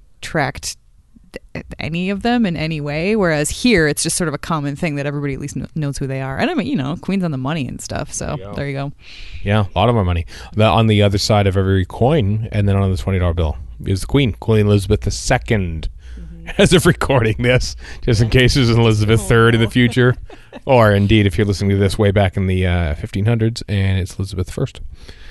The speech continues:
Speaker 1: Mm-hmm. Yep. Yeah, actually, the highway that goes <laughs> between here and Calgary is the, is the Q E two as
Speaker 2: You
Speaker 1: well.
Speaker 2: got it.
Speaker 1: Mm-hmm.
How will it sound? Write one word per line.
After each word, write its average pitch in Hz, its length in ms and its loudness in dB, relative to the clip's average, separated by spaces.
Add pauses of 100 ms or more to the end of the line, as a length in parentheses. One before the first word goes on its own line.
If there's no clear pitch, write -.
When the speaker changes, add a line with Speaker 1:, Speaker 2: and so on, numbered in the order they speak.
(120)
Speaker 1:
Mm-hmm. 175 420 -6 (280)
Yep. 202 200 -8 (480)
Yeah, 226 180 -2
actually, 170 220 -8
the 156 100 -6
highway 156 400 -2
that 147 160 -6
goes 170 200 -2
<laughs> 180 80 -4
between 185 320 -2
here 185 260 0
and 170 100 -6
Calgary 165 500 -2
is 147 160 -8
the, - 340 -10
is - 180 -6
the 175 80 -6
Q - 340 -4
E 156 100 -6
two 170 340 -4
as 175 160 -6
Speaker 2:
You 165 60 -8
Speaker 1:
well. 160 280 -4
Speaker 2:
got 123 100 -10
it. 107 100 -14 (400)
Speaker 1:
Mm-hmm. 175 300 -8